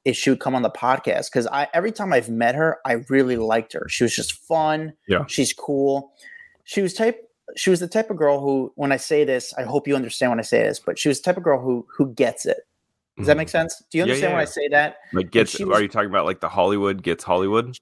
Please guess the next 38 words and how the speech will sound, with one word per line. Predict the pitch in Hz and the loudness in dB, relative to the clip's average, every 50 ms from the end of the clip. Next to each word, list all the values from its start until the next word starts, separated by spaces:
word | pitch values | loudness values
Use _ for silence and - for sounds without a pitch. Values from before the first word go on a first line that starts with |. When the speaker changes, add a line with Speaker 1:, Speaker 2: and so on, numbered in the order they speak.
| _ | _
Speaker 1:
Just | - - 302 285 - - - - _ 175 170 147 | -2 2 4 4 4 2 -2 -6 _ -12 -8 4
gets | - 196 196 196 - - | 6 6 6 6 0 -8
life, | 143 147 160 170 170 - - | -2 0 2 2 2 0 -4
but | 151 - - - | -6 -6 -4 -4
get, | - - 220 202 - | -4 0 2 2 0
<laughs> | - - | 0 -4
well, | - 117 - | -8 -4 0
doesn't | 123 123 113 - | 0 0 0 -2
get | - - | -8 -8
life, | - - - 143 | -8 -8 0 2
but, | 156 147 123 131 | 2 2 2 0
uh, | 151 147 143 143 139 123 _ - | -2 0 0 -2 -4 -8 _ 2
gets | 160 151 - - | 2 2 2 0
Hollywood. | - - 131 131 127 120 120 - 90 92 - _ _ _ | -8 -2 0 0 0 0 0 -2 -4 -6 -8 _ _ _
Like, | - 139 - | 2 2 2
she's, | - - 160 143 - 156 | 0 -2 -2 0 2 0
uh, | 151 - - | 0 0 0
she's | - - - 160 147 151 | -8 -4 -2 -2 -2 0
not, | 165 165 160 156 156 151 - - _ _ _ - - - - _ _ _ _ _ | -2 0 2 2 2 0 -2 -8 _ _ _ -20 -20 -20 -20 _ _ _ _ _
it's | _ 151 123 143 | _ -4 -2 0
not | 160 151 151 151 147 143 | -2 0 2 2 2 0
an | 139 135 | 0 -2
illusion | 131 123 127 135 135 135 123 127 123 | -2 0 2 2 2 2 2 -2 -6
to | - 131 123 | -4 -2 0
her. | 120 120 120 | 2 2 2
It's, | 117 113 117 113 - - - - - | 2 0 -2 -4 -8 -12 -12 -4 -2
it's, | 127 123 117 - - - | -2 -2 -2 -4 -10 -8
it's | - 135 - - | -8 -10 -6 -4
re-, | 139 139 - | -4 -4 0
it's, | - 143 - - - - | 0 0 0 -2 -10 -10
she | - - - 180 165 | -10 -4 -2 2 2
understands | 180 180 170 156 - - 156 147 98 98 | 2 2 0 -2 -4 -4 -2 -2 0 0
the | 92 | 0
Speaker 2:
Mm-hmm. | 87 | 2
Speaker 1:
business. | 82 117 117 - - - - | 2 0 0 -2 -8 -12 -10
She | - - 131 | -2 0 0
understands | 131 123 - - 123 120 117 | 0 0 0 -2 -2 -2 -2
the, | - - | -4 -6